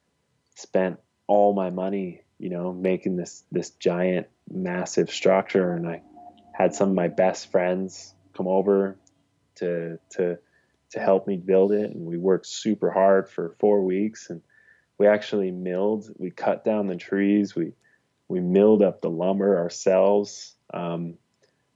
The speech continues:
it was quite an ex-, it was quite an extraordinary project. And I mean,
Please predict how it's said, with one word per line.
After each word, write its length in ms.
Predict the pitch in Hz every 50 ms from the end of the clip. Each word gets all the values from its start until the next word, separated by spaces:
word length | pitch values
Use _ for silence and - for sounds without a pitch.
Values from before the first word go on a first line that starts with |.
| _ _ _
it 40 | -
was 100 | 104 107
quite 300 | - - 147 147 196 -
an 80 | 110 101
ex-, 260 | 87 - - - -
it 120 | - -
was 120 | 123 135 -
quite 260 | - - 143 135 120
an 60 | 120
extraordinary 680 | 110 - - - - 117 123 123 117 110 104 98 92 87 - _ _ _ _ _ _
project. 520 | - 113 107 127 113 - 87 78 - _ -
And 160 | 90 87 85 - _ _ _ _ _ _ _ _ _ _ _ _ _ _ _ _ _ _ _ - - - _
I 60 | -
mean, 480 | 95 98 101 101 101 98 98 92 90 -